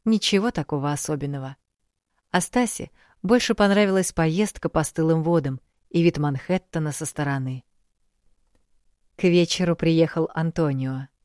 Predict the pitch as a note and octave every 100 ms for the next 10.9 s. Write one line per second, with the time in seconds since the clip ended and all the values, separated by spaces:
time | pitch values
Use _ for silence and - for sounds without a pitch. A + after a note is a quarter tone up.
0 | _ _ _ _ _ _ - E3 D#3 E3+
1 | E3+ E3 D#3+ C#3+ D3+ D3 C#3+ - - D3+
2 | E3 D3 - _ _ - E3 F3+ F#3+ E3+
3 | E3 E3 E3+ D#3 D#3+ D#3 - E3 E3 D3+
4 | - D#3 E3 D#3 - - _ _ _ -
5 | - E3+ F#3 E3+ F#3+ E3+ E3+ - _ -
6 | - - D#3 - E3+ F#3+ F#3 - - F#3+
7 | G#3 - E3 D3+ D3 D3 D3 C#3 D#3 -
8 | - _ _ _ _ _ - - - -
9 | G3+ G3 F3+ - E3+ F3 C#3+ D#3+ E3 D#3+
10 | D3+ E3 D3+ D#3 C#3+ F#3+ E3 D3 C#3